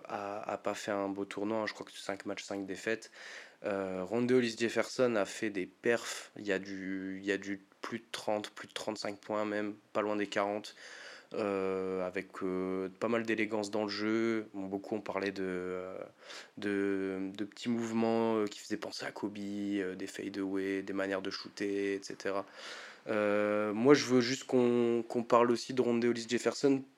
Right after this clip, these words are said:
pour aussi le problème de la naturalisation. Il y a pas mal de gens qui ont dénoncé le fait que, euh, euh, ça, c'était une naturalisation qui était un petit peu sortie de nulle part. Là, il y a pas de, d'origine, il y a pas de famille, euh, jordanienne ou quoi. Il a,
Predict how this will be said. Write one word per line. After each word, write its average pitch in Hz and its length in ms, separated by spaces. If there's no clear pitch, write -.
pour 123 160
aussi 123 200
le 127 40
problème 123 300
de 117 60
la 110 100
naturalisation. 107 720
Il - 20
y - 20
a 104 40
pas 110 100
mal 107 220
de 104 160
gens 107 180
qui - 140
ont 98 100
dénoncé 98 460
le 101 40
fait 107 300
que, 104 100
euh, 95 420
euh, 104 580
ça, - 160
c'était - 160
une 101 680
naturalisation 101 600
qui 101 120
était 101 100
un 98 80
petit - 120
peu 110 120
sortie - 340
de 110 60
nulle 98 160
part. 110 300
Là, 107 60
il - 20
y 104 40
a 98 60
pas 104 160
de, 98 360
d'origine, 101 720
il - 20
y 95 40
a 92 40
pas 101 160
de - 60
famille, 101 480
euh, 95 40
jordanienne 98 540
ou 95 60
quoi. 104 440
Il 98 140
a, - 240